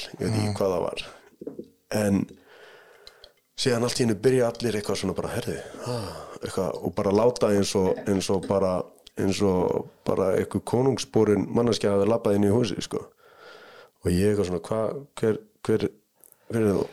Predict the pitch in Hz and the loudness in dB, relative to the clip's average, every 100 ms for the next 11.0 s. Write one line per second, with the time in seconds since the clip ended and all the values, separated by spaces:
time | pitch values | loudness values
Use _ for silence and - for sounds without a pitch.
0 | - - - 101 101 98 87 90 - 95 | -4 -2 0 0 0 0 -4 -6 -6 -8
1 | - 87 - - 110 98 101 90 - 101 | -8 -10 -14 -10 -8 -6 -8 -12 -4 -4
2 | 95 101 110 113 113 120 110 - 120 127 | -2 -2 0 -2 -2 -2 -2 -4 -4 -4
3 | 95 92 87 - - _ _ _ _ - | -4 -6 -8 -12 -20 _ _ _ _ -8
4 | 127 120 110 _ - 117 - 131 110 - | -8 -6 -12 _ -10 -6 -2 0 0 -4
5 | - - - - - - - - 104 104 | -8 -20 -20 -20 -20 -20 -14 -6 -4 -2
6 | 101 101 - - 107 107 95 104 - 104 | -4 -4 -6 -2 -2 0 -2 -2 -2 -2
7 | 98 95 76 110 98 - - 113 104 - | 0 -2 -6 -6 -8 -12 -8 -8 -10 -14
8 | 131 123 135 - - 117 - 101 92 69 | -10 -10 -12 -20 -18 -10 -6 -4 -6 -10
9 | - - _ _ - 107 120 110 107 101 | -20 -20 _ _ 0 0 2 0 0 -2
10 | - 107 123 110 110 113 120 110 82 82 | 0 0 2 2 2 2 2 4 4 2